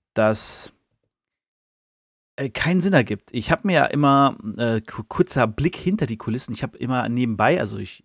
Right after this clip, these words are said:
äh, hör das Kapitel meistens als Hörbuch, lese nochmal Dinge nach, die ich vielleicht gerade nicht so auf dem Schirm habe im Buch. Und während ich aufnehme, habe ich immer die Übersicht von,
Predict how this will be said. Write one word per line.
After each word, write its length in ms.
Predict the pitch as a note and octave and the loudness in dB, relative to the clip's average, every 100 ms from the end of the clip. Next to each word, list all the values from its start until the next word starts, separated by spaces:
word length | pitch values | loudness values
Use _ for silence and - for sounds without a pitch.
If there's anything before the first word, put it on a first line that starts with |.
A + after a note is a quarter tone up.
| G#2+ | -14
äh, 240 | G#2 G2+ | -10 -6
hör 120 | A2 | -4
das 340 | G#2+ - - - _ _ _ _ _ _ _ _ _ _ | -4 -6 -12 -18 _ _ _ _ _ _ _ _ _ _
Kapitel 380 | A#2+ A2+ A#2+ A#2 | -4 -2 2 4
meistens 360 | A2 A2 G#2 | 4 4 0
als 180 | G#2 - | -6 -4
Hörbuch, 400 | C3 D#3 F#3+ F#3+ - - - - | -2 0 -2 -6 -12 -16 -16 -10
lese 280 | - A#2+ A2 | -2 0 2
nochmal 220 | A#2+ A#2 | 2 2
Dinge 220 | A2 A2+ A2 | 2 2 4
nach, 300 | A#2 C#3 - | 4 2 0
die 120 | A#2+ | -6
ich 120 | A2 | -6
vielleicht 320 | A2+ A2 G#2+ | -2 -2 -2
gerade 240 | - A2 G#2+ | -2 0 0
nicht 100 | G#2 | -2
so 80 | |
auf 60 | G#2 | -4
dem 80 | G2+ | -4
Schirm 280 | D3 D#3 E3 | -4 -2 0
habe 260 | F3 E3+ | 0 0
im 180 | - A2 | -2 -4
Buch. 300 | G#2 G3 - - - - - | -2 0 -2 -6 -16 -16 -10
Und 460 | - C#3 C#3 A2+ G#2 | -4 -2 -2 -4 0
während 280 | C#3 F#3 G#3 | 2 2 0
ich 200 | C3 - | -6 2
aufnehme, 560 | C#3 G3 D#3 D3+ D3+ | 2 2 0 0 2
habe 140 | C3+ D3+ | 2 -2
ich 100 | - | -2
immer 160 | D3+ | -2
die 120 | A#2+ A2+ | -2 -2
Übersicht 600 | F#3 A3+ D#3+ E3 - - | 0 2 2 0 -8 -12
von, 520 | - C#3 D3+ D3 | -2 0 0 -4